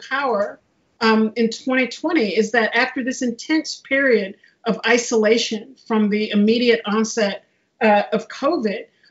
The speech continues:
uh, it is easy to buy into the narrative that, uh, the right is so aggressively, uh, uh, pushing and that Democrats often acquiesce to,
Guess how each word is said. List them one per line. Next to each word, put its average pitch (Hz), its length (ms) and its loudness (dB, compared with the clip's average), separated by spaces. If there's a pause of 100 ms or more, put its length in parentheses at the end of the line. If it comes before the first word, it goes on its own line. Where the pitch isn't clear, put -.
(120)
uh, 226 220 2
it 254 100 -2
is 247 240 -6
easy 285 480 2
to 247 540 0 (340)
buy 254 320 2 (100)
into 254 680 0 (160)
the 220 140 4
narrative 214 720 2
that, 208 380 -2 (300)
uh, 208 380 -2
the 214 120 0
right 220 460 2
is 208 160 -2
so 208 360 0
aggressively, 208 960 -4 (360)
uh, 208 360 2 (200)
uh, 202 260 0 (120)
pushing 220 520 0
and 208 100 2
that 208 220 2
Democrats 220 600 0
often 208 420 -4
acquiesce 214 640 -2
to, 262 320 -6